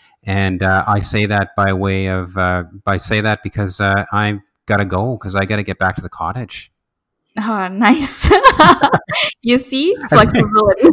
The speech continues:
Speaker 2: <laughs>
Speaker 1: I think, I think I wanna work the rest of the afternoon out of, out of my cottage on the Saint John River.
Speaker 2: Yeah. <laughs> That's
Speaker 1: And
Speaker 2: awesome.
Speaker 1: are you gonna go find a cafe this afternoon, Inda?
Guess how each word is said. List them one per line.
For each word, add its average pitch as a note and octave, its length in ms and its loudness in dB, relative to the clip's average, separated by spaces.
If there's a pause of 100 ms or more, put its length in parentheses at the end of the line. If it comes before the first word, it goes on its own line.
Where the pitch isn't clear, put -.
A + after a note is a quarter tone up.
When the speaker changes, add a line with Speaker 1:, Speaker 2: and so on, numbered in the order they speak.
Speaker 2:
<laughs> - 0 - (1500)
Speaker 1:
I D3 100 2
think, E3+ 220 0 (220)
I C#3+ 40 -2
think E3+ 240 0
I D#3 60 4
wanna B2 260 4
work A#2 240 2
the G#2 100 -2
rest G#2+ 280 0
of - 60 -14
the G#2+ 100 -2
afternoon G2 580 -2 (600)
out G#2 80 -2
of, F#2+ 220 -4
out A2 120 -2
of G#2+ 60 0
my G2 120 0
cottage G2+ 400 0
on F#2+ 120 0
the F2 60 -2
Saint F#2 260 -4
John F2+ 240 -2
River. E2+ 340 -4 (400)
Speaker 2:
Yeah. G#3 380 0
<laughs> - 180 -2 (1120)
That's G#2 160 -8
Speaker 1:
And G2+ 160 -2
Speaker 2:
awesome. A#2 140 2
Speaker 1:
are B2 80 4
you C3 100 4
gonna C3 160 2
go B2 160 0
find A#2+ 240 2
a A#2+ 40 -2
cafe A2 420 0
this A2+ 180 -4
afternoon, A2+ 360 -2
Inda? A2 260 -8